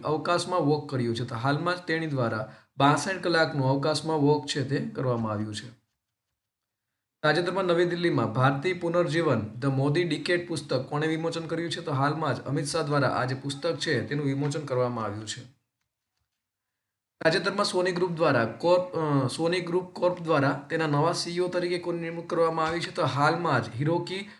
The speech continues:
ટોટોકી છે, તેઓની સોની ગ્રુપ દ્વારા, અ, નવા સી ઈ ઓ તરીકે નિમણૂક કરવામાં આવી છે.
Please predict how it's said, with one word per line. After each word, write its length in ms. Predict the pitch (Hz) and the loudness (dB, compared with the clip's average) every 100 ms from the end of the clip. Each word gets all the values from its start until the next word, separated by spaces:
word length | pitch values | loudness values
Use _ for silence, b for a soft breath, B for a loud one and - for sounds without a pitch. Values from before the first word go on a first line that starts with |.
| _ | _
ટોટોકી 460 | 165 170 175 175 175 | -2 0 0 2 0
છે, 340 | 170 160 123 | 2 2 2
તેઓની 380 | 113 160 170 175 | 2 2 2 0
સોની 280 | 180 165 170 | -2 -2 -2
ગ્રુપ 300 | 123 170 156 | -2 -2 -2
દ્વારા, 520 | 151 147 160 208 - - | 0 2 2 -2 -8 -6
અ, 100 | 147 | 0
નવા 220 | 147 156 | 2 0
સી 180 | - 151 | -2 -4
ઈ 40 | |
ઓ 60 | 151 | -2
તરીકે 320 | 147 143 151 | 0 0 0
નિમણૂક 280 | 143 131 131 | 0 -2 -2
કરવામાં 320 | 117 113 107 | -2 -2 -4
આવી 140 | 107 | -6
છે. 100 | 107 | -10